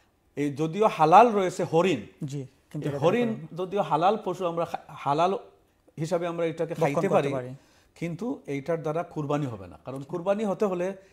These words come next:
Speaker 1: যে একটা গৃহপালিত পশু, যেগুলা মানুষের সাথে, এ, তার রিলেশনশিপ থাকে,
Speaker 2: জি।
Speaker 1: মানুষ ফা-,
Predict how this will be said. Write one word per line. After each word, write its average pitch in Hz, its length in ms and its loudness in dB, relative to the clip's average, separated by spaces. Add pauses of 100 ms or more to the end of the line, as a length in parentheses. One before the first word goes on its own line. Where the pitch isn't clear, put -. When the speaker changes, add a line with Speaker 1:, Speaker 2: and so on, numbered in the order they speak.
(280)
Speaker 1:
যে 143 80 -6
একটা 170 180 -2
গৃহপালিত 175 840 2
পশু, 113 320 -10 (920)
যেগুলা 156 580 -2
মানুষের 143 320 -8
সাথে, 160 320 -4 (580)
এ, 120 320 -4 (460)
তার 127 420 0
রিলেশনশিপ 170 580 -2
থাকে, 123 240 -8
Speaker 2:
জি। 147 60 -6
Speaker 1:
মানুষ 131 300 -8
ফা-, 147 120 -2